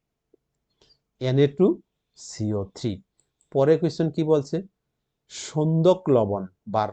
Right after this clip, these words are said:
রক সল্ট কি? আবারও বলছি, সোডিয়াম কার্বনেট বা রক সল্ট কি? আনসারটা হচ্ছে,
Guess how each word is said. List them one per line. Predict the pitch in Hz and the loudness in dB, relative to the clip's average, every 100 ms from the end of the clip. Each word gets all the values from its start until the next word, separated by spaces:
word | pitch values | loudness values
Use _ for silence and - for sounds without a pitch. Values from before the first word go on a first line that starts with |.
| 117 | 0
রক | 127 - - | 0 -2 -12
সল্ট | - 110 101 - - | -6 -4 -6 -12 -8
কি? | 110 92 _ _ _ _ _ _ _ _ _ _ _ _ _ _ _ _ _ _ _ _ _ _ _ _ _ _ _ _ _ _ _ _ _ _ _ _ _ _ _ _ _ _ _ _ - | -8 -8 _ _ _ _ _ _ _ _ _ _ _ _ _ _ _ _ _ _ _ _ _ _ _ _ _ _ _ _ _ _ _ _ _ _ _ _ _ _ _ _ _ _ _ _ -10
আবারও | 110 131 127 | -6 -2 -2
বলছি, | 110 - 175 - _ _ _ - - - | -4 -4 -8 -10 _ _ _ -20 -18 -4
সোডিয়াম | 123 113 131 143 143 127 | 0 4 4 4 0 0
কার্বনেট | 117 110 127 120 120 98 | 0 0 -2 -2 -4 -4
বা | 107 151 _ _ _ - | -4 -4 _ _ _ -12
রক | 104 110 120 - | -6 -2 -2 -4
সল্ট | - 135 147 - - _ _ _ | -6 2 2 2 -8 _ _ _
কি? | 127 98 95 _ _ _ _ _ _ _ _ _ _ _ _ _ _ _ _ _ _ _ _ _ _ _ _ | -4 -4 -8 _ _ _ _ _ _ _ _ _ _ _ _ _ _ _ _ _ _ _ _ _ _ _ _
আনসারটা | 120 135 160 160 170 | -6 -2 0 2 2
হচ্ছে, | 139 - - 135 | 2 0 -6 -6